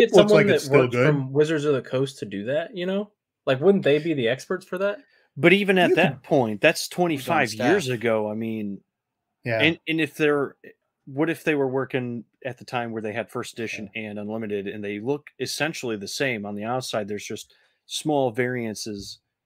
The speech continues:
Speaker 3: that differ on the label or something. I, I mean, the fact is that, like, d-, I, I wouldn't trust anybody out there to just look at the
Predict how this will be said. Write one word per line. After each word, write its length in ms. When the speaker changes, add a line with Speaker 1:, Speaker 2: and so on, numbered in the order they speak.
Speaker 3:
that 220
differ 560
on 300
the 100
label 320
or 140
something. 540
I, 160
I 60
mean, 140
the 60
fact 320
is 160
that, 240
like, 200
d-, 140
I, 140
I 80
wouldn't 260
trust 440
anybody 520
out 200
there 380
to 180
just 280
look 360
at 140
the 120